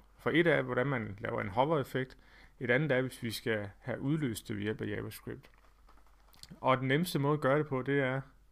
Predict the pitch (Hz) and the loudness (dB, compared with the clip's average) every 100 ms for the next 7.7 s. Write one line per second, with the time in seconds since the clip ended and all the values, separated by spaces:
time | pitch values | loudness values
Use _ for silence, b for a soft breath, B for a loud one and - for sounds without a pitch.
0 | - 127 120 113 - 127 120 123 113 104 | -8 -2 -2 -4 -2 0 0 0 -2 -2
1 | 104 101 101 107 110 98 101 - - 233 | -4 -6 -6 -8 -10 -14 -18 -20 -20 -16
2 | 120 107 117 147 - - 113 107 110 101 | -14 -6 -4 -6 -10 -10 -8 -8 -8 -10
3 | - B B B B B B - 107 143 | -14 B B B B B B -10 -4 -2
4 | 151 143 139 - - - - 131 131 127 | 0 -2 -2 -12 -20 -12 2 4 6 4
5 | 120 117 117 - - _ - - _ _ | 4 -2 -6 -12 -20 _ -20 -20 _ _
6 | - - - - - _ - - - - | -20 -20 -20 -20 -20 _ -20 -20 -20 -20
7 | - 117 110 135 123 131 123 | -10 -8 -2 -2 0 0 -2